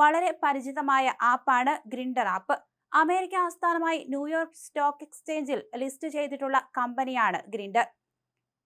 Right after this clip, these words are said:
ഗേ വ്യക്തികൾക്ക് തമ്മിൽ പരിചയപ്പെടാനും വേണ്ടിയാണ് ഈ ആപ്പ് രൂപപ്പെടുത്തിയത്. ഇന്ത്യയിലേറെ പ്രചാരമുള്ള ആപ്പിന്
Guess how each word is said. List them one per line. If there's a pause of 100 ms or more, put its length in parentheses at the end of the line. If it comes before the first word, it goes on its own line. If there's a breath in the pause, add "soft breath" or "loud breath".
ഗേ (140)
വ്യക്തികൾക്ക്
തമ്മിൽ (140)
പരിചയപ്പെടാനും
വേണ്ടിയാണ് (200)
ഈ (160)
ആപ്പ് (280)
രൂപപ്പെടുത്തിയത്. (420)
ഇന്ത്യയിലേറെ (100)
പ്രചാരമുള്ള (180)
ആപ്പിന്